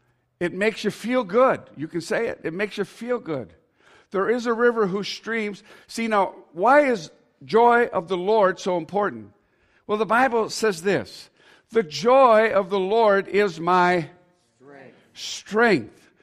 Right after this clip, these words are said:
Speaker 1: See, in the last days, a lot of believers are gonna peel off. They're gonna peel off into backsliding. They're gonna peel off into compromise. But those believers who have the river, they're gonna have a joy within them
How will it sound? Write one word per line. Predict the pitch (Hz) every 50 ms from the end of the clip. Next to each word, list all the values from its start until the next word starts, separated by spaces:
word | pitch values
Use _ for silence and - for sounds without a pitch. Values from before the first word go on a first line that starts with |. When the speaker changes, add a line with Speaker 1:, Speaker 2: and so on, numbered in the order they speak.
| _ _ _ _ _ _ _ -
Speaker 1:
See, | - - 208 214 214 202 - - - -
in | 202 202 202
the | 190 185
last | 185 196 226 254 269 277 226 - - -
days, | 208 214 208 196 185 185 180 160
a | - 160
lot | 170 190 220 226
of | 202 175
believers | 208 220 233 208 175
are | 170
gonna | 165 175 165
peel | 165 - - 196 160 190 190
off. | 180 190 202 214 196 180 - - - _ _ _ _ _ _ _ _ _ _ _ _ _ _ _ _ _ _ _
They're | - -
gonna | 151 175 175 165
peel | 170 - - 214 226 220 208
off | 202 202 208 175 190
into | 180 170
backsliding. | 156 135 180 196 196 185 - 202 190 202 208 208 208 214 208 196 - _ _ _ _ _ _ -
They're | - -
gonna | 165 170 151
peel | - - - 202 208 208 196
off | 196 196 202 190 190
into | 180 165 170
compromise. | 165 185 190 185 190 196 196 185 185 196 202 202 202 196 - - _ _ _ _ _ -
But | - 190 -
those | 208 226 247 262 208
believers | 196 208 220 233 254 262 226 214 190 151
who | 185 196
have | 202 202 202 170
the | 190 185
river, | 202 214 208 190 170 131 98 - _ _ _ _ _ _ _ _ _ _ _ _ _ _ _ _ _ _ _ _ _ _
they're | - 208 214
gonna | 220 240 220 214
have | 226 220 208
a | 190
joy | 143 143 180 208 208 233 247 254
within | 240 226 214 - 175 208 226 233 226
them | 196 185 180 175 185 196 190 180